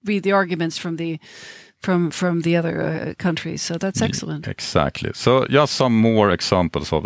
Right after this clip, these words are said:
Speaker 2: how this, um, works. Uh, we also have not just organization, but also countries. Uh, President Jair Bolsonaro has answered a climate warning. Two thousand people agrees to this. And
Speaker 1: The Brazilian
Speaker 2: you
Speaker 1: president.
Speaker 2: Yes, and you
Speaker 1: Mm-hmm.
Speaker 2: can see a long answer here.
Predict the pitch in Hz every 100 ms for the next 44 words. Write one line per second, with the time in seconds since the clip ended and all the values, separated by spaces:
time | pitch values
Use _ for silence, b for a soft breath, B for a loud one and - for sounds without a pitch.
0 | 80 80 73 76 - - 73 69 69 67
1 | - B B B B B - 80 80 76
2 | - - 73 76 76 76 76 - 90 92
3 | 95 87 92 87 82 85 92 92 90 -
4 | - - - - 95 87 85 104 110 80
5 | 110 90 87 85 76 80 - 82 95 107
6 | 120 107 - 95 85 98 92 92 92 85
7 | 90 82 90 - 82 85 95 90 - 87
8 | 85 - 80 78 - 80 80 82 85 104
9 | 110 113 98 b - 98 92 - - 95
10 | 87 92 95 101 95 92 98 101 - 95
11 | 104 101 - 87 90 B B 190 214 214
12 | 262 254 247 226 175 156 - - - 104
13 | 107 - 98 95 98 - 101 95 95 92
14 | 90 90 98 87 92